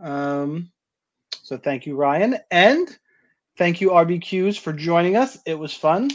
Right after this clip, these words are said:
We'll do it again. We'll do it again sometime. And, um,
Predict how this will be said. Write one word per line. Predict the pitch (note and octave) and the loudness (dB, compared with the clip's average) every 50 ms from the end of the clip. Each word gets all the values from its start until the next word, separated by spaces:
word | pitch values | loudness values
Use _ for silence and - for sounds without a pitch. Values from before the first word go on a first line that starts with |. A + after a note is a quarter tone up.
| - G3 | -6 -12
We'll | E3 C3+ | -14 -6
do | B2 D#3+ D#3+ | -4 -2 -2
it | D#3+ | -2
again. | D#3 D3+ D#3+ D#3+ D#3 D#3 D#3+ E3 - _ _ _ _ _ _ _ _ _ - | -2 0 0 0 0 0 -2 -6 -8 _ _ _ _ _ _ _ _ _ -10
We'll | F#3+ | -4
do | E3+ G#3 G#3+ | 0 4 4
it | G#3 | 6
again | G3+ F#3 F#3+ F#3 F#3 | 6 6 4 2 2
sometime. | F3+ G3 G3 F#3+ E3+ G3+ G3 G3+ G#3+ B3 C#4 C#4+ - _ _ _ - | 0 -2 -2 0 2 4 4 4 4 2 0 -2 -4 _ _ _ -8
And, | D#3 D#3 D#3+ E3 E3 E3 E3 E3+ E3+ E3+ E3 | -6 -6 -4 -4 -4 -4 -4 -4 -4 -4 -2
um, | E3 E3 D#3+ D#3+ E3 E3 E3 F3 F3 | -2 0 0 0 -2 -2 -4 -6 -8